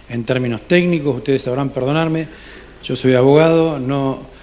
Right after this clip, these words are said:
no alcanzo ni a los tobillos de sus niveles técnicos, pero, eh, entendemos que la fuente auténtica en materia de datos de persona corresponde al registro civil en la materia provincial y al Registro Nacional de las Personas nacionalmente.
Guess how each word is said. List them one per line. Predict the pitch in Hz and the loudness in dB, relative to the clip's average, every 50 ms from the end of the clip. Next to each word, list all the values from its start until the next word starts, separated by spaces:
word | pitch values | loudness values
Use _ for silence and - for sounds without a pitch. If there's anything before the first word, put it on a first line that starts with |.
| - - - - | -20 -20 -14 -8
no | - 127 135 147 | -4 0 2 2
alcanzo | 147 143 - - 156 160 151 - - 147 135 135 135 127 | 2 2 4 4 2 2 2 0 2 2 2 2 2 0
ni | 127 135 139 | 0 0 2
a | 135 | 2
los | 131 131 127 | 0 0 0
tobillos | - 143 147 175 165 - 160 | 0 0 2 2 2 0 0
de | 139 123 | 0 0
sus | - 135 | -2 -2
niveles | 131 131 135 143 139 127 - | -2 0 2 2 2 0 0
técnicos, | - 170 175 175 165 139 135 120 - | -2 -2 0 0 0 -2 -2 -2 -2
pero, | - 131 131 135 131 - - - - - - - - - - | 0 0 0 0 -2 -4 -8 -10 -10 -10 -8 -8 -8 -8 -10
eh, | 135 127 120 117 113 - - | -10 -8 -8 -8 -10 -10 -10
entendemos | 127 127 117 117 127 131 143 151 151 147 139 | -10 -8 -6 -4 -2 0 0 0 0 0 -2
que | - 143 139 135 139 135 135 - - - - - - - - - - | 0 2 4 4 4 2 -2 -10 -18 -20 -20 -20 -20 -20 -20 -18 -10
la | - 131 123 107 | -6 -6 -6 -4
fuente | - - 135 131 131 | -4 -4 -4 -2 -2
auténtica | 123 120 127 - 180 175 156 131 - 127 110 120 | -2 -2 0 2 2 2 2 0 -2 -4 -4 -4
en | 120 117 | -4 -4
materia | 120 120 113 139 135 131 127 123 117 | -6 -4 -2 -2 -2 0 0 -2 -4
de | 117 123 | -4 -6
datos | 117 123 123 113 123 113 | -6 -8 -8 -8 -8 -10
de | 113 | -10
persona | 107 117 120 131 - - 160 156 151 147 139 - - - - - - - - - | -8 -10 -10 -10 -8 -6 -4 -4 -4 -6 -8 -12 -18 -20 -20 -20 -20 -20 -16 -10
corresponde | - 120 117 117 117 - 143 131 131 123 123 113 - - - - - - | -8 -6 -6 -6 -4 -4 -2 -2 -2 -4 -6 -6 -8 -12 -18 -20 -18 -14
al | 127 127 | -12 -10
registro | 127 131 120 - - - 127 | -10 -10 -12 -14 -12 -12 -12
civil | 117 - 127 120 131 131 | -10 -8 -6 -4 -4 -2
en | 123 | -2
la | 117 | -4
materia | 113 113 110 - 123 120 113 | -6 -8 -8 -8 -8 -8 -8
provincial | 107 113 110 120 123 117 - - 180 196 220 220 - - - - - - - - | -6 -6 -6 -6 -6 -4 -2 0 0 0 0 -4 -8 -14 -18 -20 -20 -20 -14 -10
y | 135 123 127 | -6 -2 -2
al | 127 117 113 113 110 | -2 -2 -2 -4 -6
Registro | 104 101 - - 123 - 120 | -8 -10 -14 -14 -12 -10 -10
Nacional | 113 107 - 123 120 120 | -10 -10 -10 -10 -10 -10
de | 120 | -10
las | 104 - | -10 -10
Personas | 117 107 - - 135 131 120 | -12 -12 -10 -8 -8 -8 -8
nacionalmente. | 113 104 101 - 120 120 123 131 151 170 180 165 - 156 147 | -10 -10 -10 -10 -8 -6 -4 -2 0 0 0 -2 -4 -10 -12